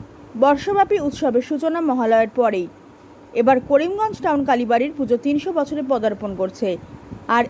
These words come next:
এই তিনশত বছরকে স্মৃতির মণিকোঠায় সঞ্চিত করে রাখতে বর্ষব্যাপী উৎসব আয়োজনের সিদ্ধান্ত নিয়েছে টাউন কালীবাড়ি পুজো সমিতি। এবার কালী পুজোর তিনশো বছর উপলক্ষে থাকছে ঠাসা কর্মসূচি।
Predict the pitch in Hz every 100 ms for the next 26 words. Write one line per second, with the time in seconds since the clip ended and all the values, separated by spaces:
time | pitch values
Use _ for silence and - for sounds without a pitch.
0 | - 269 370 415 392 349 311 294 240 269
1 | 254 330 349 285 269 240 220 233 277 285
2 | 349 311 233 208 214 208 202 208 226 285
3 | 196 - - - - 233 269 262 381 370
4 | 392 262 277 330 285 240 208 233 254 247
5 | 202 226 208 226 254 269 311 302 - -
6 | - 311 330 381 359 330 311 294 285 247
7 | 254 208 190 190 165 - - - - -
8 | - 247 302 320 311 359 403 415 415 415
9 | 370 381 381 381 311 302 294 302 285 240
10 | - 285 - - 254 269 226 190 190 214
11 | 214 190 185